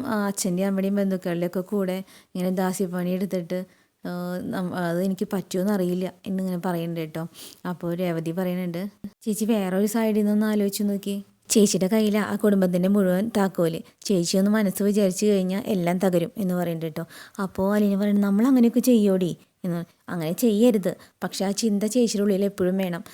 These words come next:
ഏഹ്, ഞാനൊന്ന് മനസ്സ് വിചാരിച്ചു കഴിഞ്ഞാൽ ഈ കുടുംബം തകർക്കാൻ പറ്റും, നിങ്ങളുടെ സകല കാര്യങ്ങളും തകർക്കാൻ പറ്റും എന്നുള്ള ആ ഒരു ചിന്ത,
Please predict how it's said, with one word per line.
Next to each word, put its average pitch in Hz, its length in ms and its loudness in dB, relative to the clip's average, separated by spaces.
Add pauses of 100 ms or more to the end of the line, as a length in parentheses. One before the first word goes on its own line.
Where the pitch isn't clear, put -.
(200)
ഏഹ്, 190 220 -4
ഞാനൊന്ന് 202 580 0
മനസ്സ് 220 320 0
വിചാരിച്ചു 208 420 0
കഴിഞ്ഞാൽ 196 240 0
ഈ 190 40 -4
കുടുംബം 185 360 0
തകർക്കാൻ 180 440 -2
പറ്റും, 175 300 -4
നിങ്ങളുടെ 185 320 -2 (300)
സകല 180 360 0
കാര്യങ്ങളും 190 400 2
തകർക്കാൻ 185 440 -2
പറ്റും 185 200 0
എന്നുള്ള 185 240 -2
ആ 190 80 0
ഒരു 190 140 -2
ചിന്ത, 190 260 -2